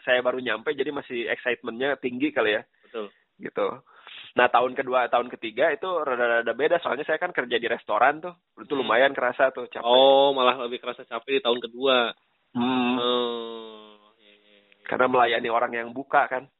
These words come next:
Speaker 1: Melayani orang yang buka di
Speaker 2: Iya, iya.
Speaker 1: Wah, itu. Kadang kita makan diakhirin gitu segala macam. Tapi ya
Speaker 2: Diakhirin
Speaker 1: dinikmatin
Speaker 2: berarti jam,
Speaker 1: lah.
Speaker 2: jam setengah sebelas sebenarnya diakhirin deh.
Speaker 1: Mm-mm, setelah, setelah servis kan, setelah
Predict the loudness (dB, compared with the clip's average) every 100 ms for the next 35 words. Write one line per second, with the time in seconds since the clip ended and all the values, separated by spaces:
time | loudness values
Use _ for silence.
0 | _ -18 -12 -10 -6 -6 -2 -2 -4 -8
1 | -4 -2 0 -2 -2 0 -2 -6 -8 -10
2 | -14 -20 -20 -8 -4 -2 -2 0 0 0
3 | -2 -10 -20 _ -20 -20 -20 -14 -2 0
4 | 0 -2 -8 -2 0 0 0 0 2 0
5 | -2 -2 0 0 -2 -8 -10 -8 -8 -6
6 | -10 -12 -18 -12 -6 0 4 6 6 2
7 | -4 -6 0 4 4 4 2 0 0 2
8 | 2 2 -2 -4 -4 -4 -10 -10 -4 4
9 | 6 4 0 -6 -6 -4 -4 -2 -2 -4
10 | -4 -2 2 2 2 0 2 4 4 0
11 | 0 0 2 0 0 -4 -2 -4 -4 0
12 | 4 4 2 -4